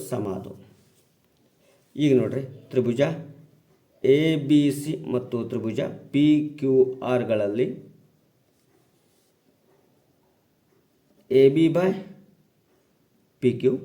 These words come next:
ಹಾಗೆ ಬಿ ಸಿ by ಕ್ಯೂ ಆರ್. ಯಾರು ಹೇಳ್ಯಾರ್ರಿ? ದತ್ತ. ಇನ್ನು ಕೋನ ಬಿ equal to ಕೋನ ಕ್ಯೂ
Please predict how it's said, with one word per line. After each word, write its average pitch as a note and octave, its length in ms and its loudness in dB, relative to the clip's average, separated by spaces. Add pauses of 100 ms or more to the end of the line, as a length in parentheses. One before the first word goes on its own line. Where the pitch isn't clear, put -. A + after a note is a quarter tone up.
(840)
ಹಾಗೆ A2 240 -2 (800)
ಬಿ A#2 240 0 (100)
ಸಿ D3 140 -2 (100)
by E3+ 140 -2 (500)
ಕ್ಯೂ B2 120 2 (160)
ಆರ್. - 140 -8 (460)
ಯಾರು A#2 200 -2
ಹೇಳ್ಯಾರ್ರಿ? B2 340 -2 (1300)
ದತ್ತ. G#2+ 280 -6 (1160)
ಇನ್ನು F3+ 220 2 (800)
ಕೋನ B2 200 4 (180)
ಬಿ D#3 100 2 (120)
equal C3 360 0
to B2 160 0
ಕೋನ B2 180 -2 (200)
ಕ್ಯೂ G#2+ 120 -8